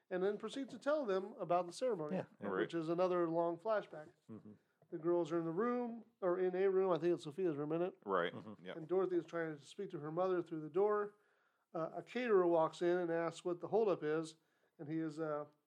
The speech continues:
Speaker 1: purposely flamboyant character. It's almost cartoonish.
Speaker 3: Right.
Speaker 1: Uh, Blanche tells him that, you know, the wedding is off. Max adds that Dorothy doesn't approve. The caterer confronts Dorothy that his cheese puffs and a sensitive assistant are about to collapse.
Speaker 3: Yeah.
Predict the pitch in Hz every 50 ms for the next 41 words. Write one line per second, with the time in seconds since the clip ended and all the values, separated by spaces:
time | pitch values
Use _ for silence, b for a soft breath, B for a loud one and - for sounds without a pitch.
0 | _ _ _ - 208 214 202 185 - - 180 170 165 170 160 - - 170 160 156
1 | 156 147 151 170 170 165 165 160 - 170 165 156 147 156 160 160 160 147 - 190
2 | 185 165 160 - - 160 151 151 - 180 165 156 151 143 - - 98 95 90 82
3 | 85 87 - - - - b b b b b b b b b 170 160 151 151 147
4 | 143 151 180 185 185 175 170 - - 180 185 170 175 180 175 170 160 165 165 -
5 | _ - 175 160 151 147 147 - - - 160 151 175 180 165 160 156 151 147 135
6 | 175 196 202 208 202 196 - - _ _ _ _ _ _ _ _ - 165 165 165
7 | 165 160 - - 247 202 180 165 170 170 160 143 156 160 156 156 - 165 170 165
8 | 156 156 151 160 156 143 143 139 - - 185 202 202 202 202 202 185 - _ _
9 | _ _ _ _ _ _ _ _ - 151 - - 196 208 185 180 175 165 - 160
10 | 156 - 226 254 226 - - 185 180 170 160 160 170 170 170 170 - B B B
11 | B B - 160 - - 190 254 262 233 - - - 254 277 269 - - 185 165
12 | 160 156 156 - 202 175 165 165 - - 220 226 208 - 233 247 247 240 247 -
13 | - 277 247 - 180 165 170 - 175 165 160 156 180 196 214 202 - 180 - -
14 | 160 156 175 170 160 - - - - - - 95 87 85 78